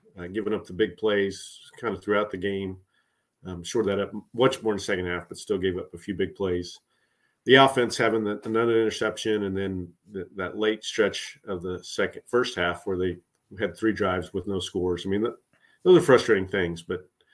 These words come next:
you know, at the, at the end of the day, I look at what actually happened. K-State scored four points per drive, which is, you know, they've done that twenty-eight times in a hundred eighty games since two thousand seven against F B S opponents. That's a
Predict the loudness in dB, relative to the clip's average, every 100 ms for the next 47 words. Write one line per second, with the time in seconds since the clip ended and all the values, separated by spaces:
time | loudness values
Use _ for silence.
0 | _ -20 _ _ _ -8 -4 -2 -4 -6
1 | -4 -2 2 4 6 8 10 10 8 4
2 | 0 -2 2 2 2 0 -2 0 -2 -4
3 | -6 -6 -4 -2 -4 -4 -6 -2 -4 -2
4 | -6 -6 -8 -4 0 0 0 -4 -6 -8
5 | -8 -10 -12 _ -8 -4 -4 -4 -4 -4
6 | -6 -8 _ _ _ -2 -2 -2 -4 -4
7 | -4 -4 -2 0 0 -2 -8 -8 -6 -2
8 | -2 0 -2 -2 0 0 -2 -6 -12 -20
9 | _ -10 -8 -6 -4 -2 -2 -4 -4 -2
10 | -2 -6 -8 -6 -4 -4 -4 -2 -4 -4
11 | -8 -6 -4 -6 -14 -18 _ _ _ _
12 | -10 -6 -8